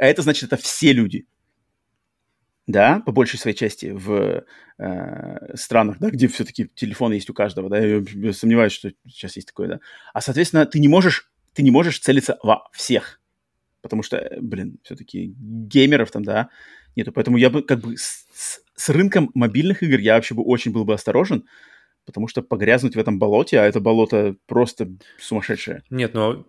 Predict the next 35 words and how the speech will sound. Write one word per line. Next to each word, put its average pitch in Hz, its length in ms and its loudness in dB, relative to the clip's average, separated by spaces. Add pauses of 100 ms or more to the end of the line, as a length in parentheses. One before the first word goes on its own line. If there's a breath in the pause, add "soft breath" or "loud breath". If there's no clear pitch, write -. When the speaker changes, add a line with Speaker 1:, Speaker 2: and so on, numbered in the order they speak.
Speaker 2:
у 131 60 -12
меня 120 160 -2
Speaker 1:
То 117 80 -4
Speaker 2:
просто - 180 0
Speaker 1:
там 120 80 4
Speaker 2:
вопрос, 123 200 2
Speaker 1:
как 110 80 -4
Speaker 2:
на 113 40 -10
самом 117 200 0
Speaker 1:
бы 107 40 2
Speaker 2:
деле, 117 120 4
относительно 113 380 -4
мощности. 110 760 -4 (100)
Т-, 117 160 -12
телефон 113 460 -4
не 101 80 -4
вытянет 123 340 -8
какой-нибудь, 107 440 -8 (180)
м, 123 120 -20 (520)
да - 100 -20
тот 110 140 -4
же, 101 80 -10
блин, 101 160 -4
Elden 104 240 -2
Ring, 123 180 -4
он, 110 200 -8 (140)
или 101 200 -8
какой-нибудь 101 360 -6
Dying 104 160 2
Light 98 200 -4
два. 104 220 -12
Ну, 151 160 -10 (1800 soft breath)
подожди, 120 220 0
если 117 160 -2
мы, 127 80 0